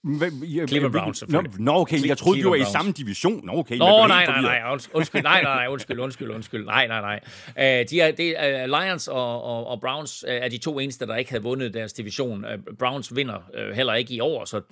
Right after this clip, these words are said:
Speaker 2: at, og de har faktisk ikke været i slutspil, eller de har ikke vundet en division. Browns har ikke vundet en division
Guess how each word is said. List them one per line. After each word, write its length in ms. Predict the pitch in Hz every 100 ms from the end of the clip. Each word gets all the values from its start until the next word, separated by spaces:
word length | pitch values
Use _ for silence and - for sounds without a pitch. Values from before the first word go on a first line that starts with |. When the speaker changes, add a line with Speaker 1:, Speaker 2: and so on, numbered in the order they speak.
| -
Speaker 2:
at, 140 | 107 98
og 160 | 113
de 60 | 147
har 80 | 123
faktisk 240 | 127 120
ikke 140 | 131
været 100 | 110
i 80 | 101
slutspil, 260 | 143 143 135
eller 120 | 117
de 80 | 127
har 40 |
ikke 160 | 151 117 101
vundet 340 | 147 233 185 - - - - -
en 160 | 160 127
division. 720 | 127 123 - 190 202 208 101 _ _
Browns 280 | 135 170 214
har 100 | -
ikke 180 | 160 131 101
vundet 340 | 123 165 160
en 100 | 120
division 480 | 95 107 - - 107